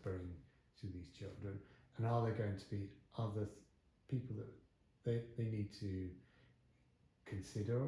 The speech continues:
or include within that? Because it may not be auntie and uncle are the best people to look after these children, but they're certainly good people to take these children on holiday,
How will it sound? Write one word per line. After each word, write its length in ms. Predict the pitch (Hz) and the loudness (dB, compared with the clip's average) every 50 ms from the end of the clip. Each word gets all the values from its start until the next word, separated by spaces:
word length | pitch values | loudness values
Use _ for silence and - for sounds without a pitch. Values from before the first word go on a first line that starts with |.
| - | 0
or 160 | - 104 101 98 | 0 0 0 0
include 640 | 98 - - - 135 135 139 127 110 101 101 - | -2 -4 -2 2 6 8 10 10 10 8 4 2
within 220 | - 90 - - 85 | -2 -6 -8 -8 -8
that? 480 | 82 82 - - - - - - _ | -10 -10 -12 -14 -18 -20 -20 -6 _
Because 380 | - 123 117 - 160 160 147 - - - - - - - - - - - - _ _ _ _ _ _ _ _ _ _ _ _ _ _ _ _ - | 0 0 2 4 4 6 4 4 2 -4 -14 -18 -20 -20 -20 -20 -20 -20 -20 _ _ _ _ _ _ _ _ _ _ _ _ _ _ _ _ 2
it 100 | 156 131 | 4 8
may 220 | 127 139 160 180 | 10 10 10 10
not 280 | 170 147 120 - - - | 10 8 8 6 2 0
be 320 | 131 127 107 95 95 95 - - | 0 2 2 0 -2 -4 -6 -4
auntie 380 | - 104 104 98 92 - - 95 | -2 0 0 0 -2 -2 -6 -6
and 120 | 90 92 | -4 -2
uncle 640 | 101 117 117 107 104 - - 101 104 107 107 104 104 - - _ - | -2 0 -2 -2 -4 -6 -10 -12 -10 -8 -8 -8 -8 -10 -10 _ -6
are 60 | 101 98 | -4 -4
the 60 | 98 | -4
best 360 | 95 - 104 95 - - - - | -6 -6 -8 -10 -10 -12 -12 -10
people 280 | - 98 92 - 101 98 92 - | -8 -8 -8 -6 -8 -8 -8 -6
to 60 | - 95 | -6 -6
look 160 | 90 85 - - | -6 -6 -6 -6
after 400 | 107 110 110 104 95 - - - 98 95 | -6 -6 -6 -6 -8 -12 -12 -12 -12 -10
these 160 | 95 95 95 - - | -10 -12 -14 -14 -14
children, 340 | 101 98 95 92 92 90 95 95 - - - - - - - - | -12 -12 -10 -10 -10 -10 -10 -10 -12 -16 -20 -20 -20 -20 -14 -12
but 100 | - 117 113 | -10 -8 -8
they're 140 | 104 98 - - | -8 -8 -8 -4
certainly 320 | - 139 127 123 110 110 101 95 - | -2 0 0 0 -2 -4 -4 -4 -4
good 220 | 104 95 95 - | -4 -4 -6 -6
people 320 | - 98 95 92 92 92 92 90 | -6 -6 -6 -6 -6 -8 -10 -12
to 180 | - - - - | -12 -16 -12 -8
take 140 | 101 95 - - 98 | -8 -8 -8 -8 -8
these 240 | 92 92 90 90 - - - | -8 -8 -8 -10 -12 -14 -10
children 340 | 107 98 92 - - 92 92 | -8 -8 -8 -8 -8 -10 -10
on 120 | 87 90 - - | -10 -12 -12 -8
holiday, 480 | - 123 110 95 90 - - - - | -6 -6 -4 -4 -6 -8 -12 -16 -16